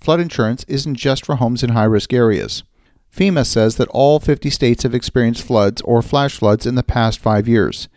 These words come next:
and more than twenty percent of the claims it handles come from moderate to low-risk areas.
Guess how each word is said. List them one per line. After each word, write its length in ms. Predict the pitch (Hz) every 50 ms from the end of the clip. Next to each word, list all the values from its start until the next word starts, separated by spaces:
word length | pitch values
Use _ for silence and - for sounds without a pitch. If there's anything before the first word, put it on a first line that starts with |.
| _ _ _ _ _ _ -
and 100 | 123 117
more 220 | 120 117 117 113 107
than 140 | 107 104
twenty 280 | - - - 127 131 139
percent 320 | - - 135 - 147 135
of 60 | 135 131
the 80 | 139
claims 340 | - - 135 123 123 123 123
it 120 | 127 120
handles 400 | - 143 135 131 117 104 104 -
come 180 | - - 123 120
from 180 | - - 127 120
moderate 440 | 120 117 113 117 113 120 117 113 -
to 80 | 120
low-risk 480 | 117 113 107 104 104 104 104 98 - -
areas. 520 | 117 113 113 110 95 67 - - - -